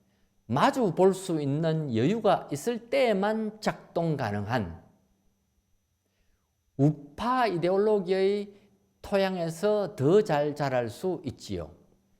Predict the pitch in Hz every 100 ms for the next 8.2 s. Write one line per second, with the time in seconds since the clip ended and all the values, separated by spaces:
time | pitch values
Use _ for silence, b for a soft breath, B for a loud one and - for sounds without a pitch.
0 | _ _ _ _ _ _ _ _ _ _
1 | _ _ _ _ _ _ _ _ _ _
2 | _ 180 165 185 254 117 87 - - b
3 | b b b _ 98 123 208 311 330 294
4 | 143 113 - 113 120 107 117 90 76 -
5 | _ _ _ _ _ _ _ _ _ _
6 | _ _ _ _ _ 117 120 175 208 277
7 | 262 151 - - - - 240 247 240 160
8 | 113